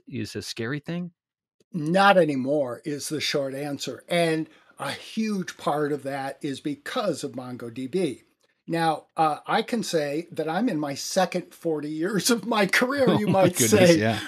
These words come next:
Speaker 2: <laughs> wh-, which, which gives you an idea here. And I was relatively comfortable at those companies until ni-, uh, two thousand seventeen, when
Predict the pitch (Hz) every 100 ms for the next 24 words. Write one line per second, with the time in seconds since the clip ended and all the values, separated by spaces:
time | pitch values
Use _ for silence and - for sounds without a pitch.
0 | - - - 175 - - _ _ - 220
1 | 269 - - - 226 214 - 208 170 175
2 | 165 160 156 151 269 277 156 127 98 _
3 | _ _ _ 196 202 196 196 196 - _
4 | _ 294 320 156 131 117 151 156 143 156
5 | 147 139 - 147 - 135 143 131 - 143
6 | - - 277 - 156 143 143 143 - 156
7 | 156 - - 202 185 175 175 - _ _
8 | 165 170 _ 151 131 - 214 190 156 139
9 | 143 - 143 139 131 - 208 160 156 156
10 | 151 151 165 160 151 147